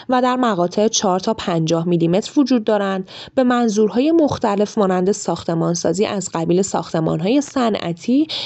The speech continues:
تجاری و پل‌ها کاربرد دارد. لازم به ذکر است که قیمت میلگرد آجدار را می‌توانید از پلتفرم دیتا میلگرد مشاهده نمایید. خب،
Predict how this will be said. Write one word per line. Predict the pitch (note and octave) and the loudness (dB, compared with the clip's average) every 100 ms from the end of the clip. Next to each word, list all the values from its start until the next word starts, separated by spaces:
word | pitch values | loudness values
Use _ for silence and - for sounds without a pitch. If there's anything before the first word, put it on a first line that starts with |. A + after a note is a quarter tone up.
| - | -8
تجاری | - B3 F#3+ F#3 F#3+ | -2 0 2 2 2
و | C4 D4 | 0 -2
پل‌ها | - D4+ B3 A3+ G3 | 2 2 2 0 0
کاربرد | - G#3+ E3+ D#3+ D#3 | 0 -2 0 0 0
دارد. | - D#3+ E3+ F3 - - - - - - | -2 -4 -4 -8 -16 -20 -16 -14 -4 2
لازم | C#4+ C4+ C#4 | 2 4 2
به | C4 | 2
ذکر | A#3 B3 C4+ | 2 0 -2
است | B3 - | -2 -2
که | A#3+ | -2
قیمت | F#3+ F3+ F#3+ | 0 0 0
میلگرد | G#3 F3+ E3+ F3+ | 2 2 2 2
آجدار | A3+ F3 E3 E3+ G3 A#3+ | 0 0 -2 0 2 4
را | D4 D4+ - - | 2 0 -4 -2
می‌توانید | C4 B3+ G#3+ A3+ A#3 | 0 0 0 2 0
از | A#3+ | 0
پلتفرم | A3 F3+ E3+ - A3+ D#4 G4+ | 0 0 -2 -2 0 2 4
دیتا | F4+ C#4+ C4 | 2 2 0
میلگرد | A#3+ G#3+ F3 F3 E3 G3 | 2 2 2 2 0 0
مشاهده | B3 - E3+ D3+ D#3 | 0 0 0 0 -2
نمایید. | D#3 D#3 - - - _ _ _ _ _ - | -2 -4 -6 -8 -16 _ _ _ _ _ -10
خب، | - G#3+ E3+ | -2 -2 -2